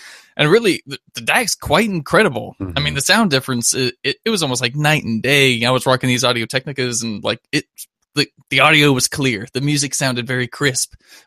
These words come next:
Speaker 1: rocking some Depeche Mode. It was really awesome. Um, so they really let you tweak that within the settings, but then also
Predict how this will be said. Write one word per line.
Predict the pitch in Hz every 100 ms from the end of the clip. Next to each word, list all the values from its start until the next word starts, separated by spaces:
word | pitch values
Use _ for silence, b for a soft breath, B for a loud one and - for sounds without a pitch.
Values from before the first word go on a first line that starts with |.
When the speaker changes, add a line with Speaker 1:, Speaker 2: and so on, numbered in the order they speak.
| b
Speaker 1:
rocking | 117 113 117
some | 113 117
Depeche | 104 113 - 127 135 -
Mode. | 135 135 135
It |
was | 147 175
really | 214 208
awesome. | 208 233 120 113 - B B B B 156
Um, | 160 156 139
so | - 170 -
they | - 151
really | 135 175 190
let | 165 160
you | 131 120 -
tweak | - 170 -
that | 131 120
within | 117 127 123
the | -
settings, | - 123 117 113
but | 123
then | 131
also | 139 175 - 127 120